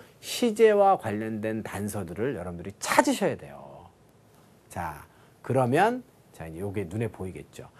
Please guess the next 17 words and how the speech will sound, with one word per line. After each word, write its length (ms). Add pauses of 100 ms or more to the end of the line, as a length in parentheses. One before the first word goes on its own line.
(120)
처음부터 520
저게 300
눈에, 380 (300)
아, 200 (140)
지금 420
키 280
인포메이션이다 880
정답을 400
내는데 680 (300)
라고 320
하는 240
생각은 500
들지 380
않을 300
수도 260
있습니다, 460
여러분들. 360